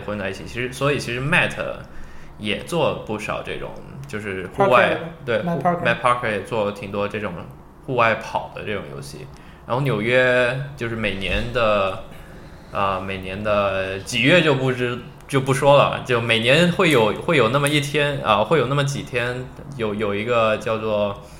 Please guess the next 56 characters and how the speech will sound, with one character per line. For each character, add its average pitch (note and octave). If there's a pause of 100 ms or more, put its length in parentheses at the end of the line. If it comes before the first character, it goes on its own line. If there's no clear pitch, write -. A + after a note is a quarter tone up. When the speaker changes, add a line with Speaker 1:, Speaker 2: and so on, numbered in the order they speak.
(440)
Speaker 1:
啊， G2+
Come C3+
Out A2+
and A#2+ (140)
Play D3
的 F2+
那 G2
个 E2
活 E2+
动。 E2+ (280)
其 -
实 A#2+
这 C3+
活 A2
动 A#2
就 A2
是 F#2+
那 G#2
个， G2
这 C#3
个 A#2
老 F2
师 A2+
主 G2+
持 -
的， F#2+
就 G#2+
是， G2+ (500)
呃， F#2+
这 A#2+
些 A#2
游 A2
戏 A#2
设 A#2+
计 A#2
师 A#2
就 A#2
是 G#2
设 B2+
计 A2+
一 -
些 A2
户 B2
外 B2+
的 G2+
游 D2+
戏， -
然 G#2+
后 G#2
大 G#2+
家 G2+
一 G#2
起 G#2
出 G#2
来 G2
玩， B1+